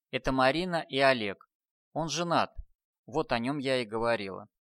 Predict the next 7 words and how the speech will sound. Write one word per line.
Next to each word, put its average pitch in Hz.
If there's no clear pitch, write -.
Воротынцева 143
подняла 143
глаза 123
на 123
фотографию 139
и 123
остолбенела. 110